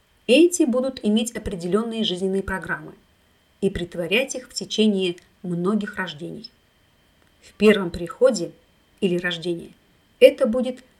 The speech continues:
сознательная работа по внедрению в молодые человеческие сообщества необходимых навыков и знаний.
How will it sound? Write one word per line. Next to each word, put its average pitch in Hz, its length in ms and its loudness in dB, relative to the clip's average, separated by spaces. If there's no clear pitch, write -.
сознательная 208 840 2
работа 208 540 -4
по 214 100 4
внедрению 254 800 2
в 214 60 -6
молодые 226 460 0
человеческие 214 680 -2
сообщества 247 760 0
необходимых 190 720 -2
навыков 254 640 -2
и 220 100 0
знаний. 170 440 -6